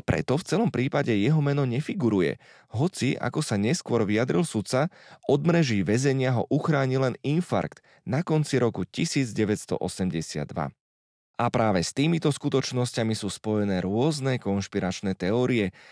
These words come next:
podľa ktorých Colin Chapman svoju smrť zinscenoval, aby sa vyhol súdnemu procesu. Údajne utiekol do Brazílie, kde si mal zmeniť meno, podstúpiť plastickú operáciu a nechať si dokonca zmeniť aj otlačky prstov.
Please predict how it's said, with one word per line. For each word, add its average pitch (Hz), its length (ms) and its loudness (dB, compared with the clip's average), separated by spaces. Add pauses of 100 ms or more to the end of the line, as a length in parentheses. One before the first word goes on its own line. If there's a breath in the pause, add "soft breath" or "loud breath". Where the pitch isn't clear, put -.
(140 loud breath)
podľa 311 320 -2
ktorých 120 400 0
Colin 156 320 0
Chapman 127 400 -2
svoju 113 400 -2
smrť 107 560 -6
zinscenoval, 127 800 0 (320 loud breath)
aby 151 160 0
sa 82 240 -2
vyhol 139 400 2
súdnemu 104 480 -2
procesu. 101 640 -4 (540)
Údajne 139 560 0
utiekol 127 400 -2
do 135 160 0
Brazílie, 117 640 0
kde 101 160 -4
si 113 160 -6
mal 101 160 0
zmeniť 107 400 -2
meno, 104 320 0 (320 loud breath)
podstúpiť 180 480 -2
plastickú 147 560 -2
operáciu 101 720 0 (240 loud breath)
a - 80 -6
nechať 160 420 -2
si - 60 -6
dokonca 147 400 0
zmeniť 117 420 -2
aj 95 220 -4
otlačky 127 480 -4
prstov. 92 560 -4